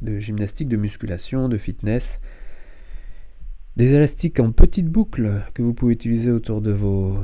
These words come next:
avant-bras, de vos bras, de vos jambes. Ces élastiques en plus grande boucle que vous pouvez utiliser pour, euh,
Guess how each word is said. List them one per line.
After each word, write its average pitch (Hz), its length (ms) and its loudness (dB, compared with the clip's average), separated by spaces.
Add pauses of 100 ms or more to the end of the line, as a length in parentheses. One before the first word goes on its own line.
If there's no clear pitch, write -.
(140)
avant-bras, 127 420 -2
de 113 80 -4
vos 98 120 -2
bras, 131 480 -2
de - 140 -8
vos - 200 -8
jambes. 135 540 0 (840)
Ces 107 300 -2
élastiques - 680 -4 (380)
en 196 160 -2
plus 180 240 0
grande 160 280 2
boucle 180 300 -4
que - 100 -8
vous 107 100 -2
pouvez 110 260 -2
utiliser 117 560 -2
pour, 107 420 -6
euh, 107 260 -6